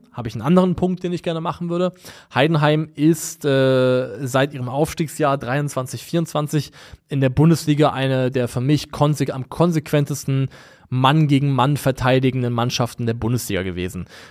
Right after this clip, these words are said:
Und, ähm, das zu einer Zeit, wo der Trend gerade losging, würde ich sagen, für mich ehrlicherweise ein Trendsetter im Kontext Mann gegen Mann Spiel gegen den Ball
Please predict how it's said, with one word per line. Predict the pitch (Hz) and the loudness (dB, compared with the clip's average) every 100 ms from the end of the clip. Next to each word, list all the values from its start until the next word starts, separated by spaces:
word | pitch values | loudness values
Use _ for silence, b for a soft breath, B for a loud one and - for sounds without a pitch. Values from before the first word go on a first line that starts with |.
| B | B
Und, | 131 120 117 110 110 107 | 0 2 2 -2 -4 -2
ähm, | 117 110 107 104 104 104 107 110 | 0 2 2 0 0 -4 -4 0
das | 120 - | -2 0
zu | 139 | -2
einer | 127 | -2
Zeit, | - 135 123 147 143 170 | 0 2 4 4 2 -4
wo | 131 123 127 127 | -4 0 2 2
der | 123 117 | 0 -2
Trend | - 131 143 147 - - | 0 2 4 2 -2 -10
gerade | - 117 127 | -2 2 2
losging, | 117 123 143 160 160 - 156 139 | 2 4 4 4 2 0 2 2
würde | 127 120 | 2 2
ich | |
sagen, | 120 117 113 113 | 2 2 2 0
für | 117 127 | -4 0
mich | 143 | 0
ehrlicherweise | 139 139 131 123 120 | 0 -4 0 0 0
ein | 120 120 | -4 -8
Trendsetter | - 147 202 190 180 151 | -4 -2 -2 -4 -2 -2
im | 135 | -2
Kontext | 139 143 139 131 | -4 -2 -4 -4
Mann | 127 127 | -2 -2
gegen | 135 127 | 0 0
Mann | 123 | -2
Spiel | 131 - | -2 -4
gegen | 127 131 131 | -2 0 0
den | |
Ball | 123 120 127 | 2 2 2